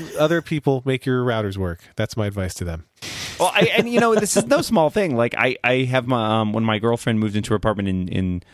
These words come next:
Speaker 2: uh, D C, she, we, we got the top pick from the Wirecutter. And I have found that router to be a piece of crap, honestly. And I was,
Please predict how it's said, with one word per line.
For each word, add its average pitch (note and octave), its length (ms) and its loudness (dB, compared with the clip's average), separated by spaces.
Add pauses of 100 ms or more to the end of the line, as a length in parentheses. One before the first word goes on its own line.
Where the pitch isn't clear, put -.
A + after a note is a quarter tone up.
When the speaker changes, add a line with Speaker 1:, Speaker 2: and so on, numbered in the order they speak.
(260)
Speaker 2:
uh, F2+ 220 0
D G2 200 -2
C, C3 260 0
she, G#2 400 -2
we, G2 240 0 (140)
we G2 140 0
got A2 220 2
the G2+ 120 2
top - 320 -4
pick A2+ 180 -2
from - 160 -6
the F2 80 0
Wirecutter. F2 600 -2 (360)
And F2 320 -2 (200)
I C3 100 0
have B3+ 120 -2
found G#3 200 0
that E2+ 80 -2
router G#2+ 240 0
to F#2+ 140 -10
be D#2+ 240 -2 (160)
a E2 80 -4
piece - 180 -2
of A#2+ 60 -4
crap, A2 340 -2
honestly. E2 480 -4
And G2+ 80 2
I A#2+ 80 2
was, B2 220 -4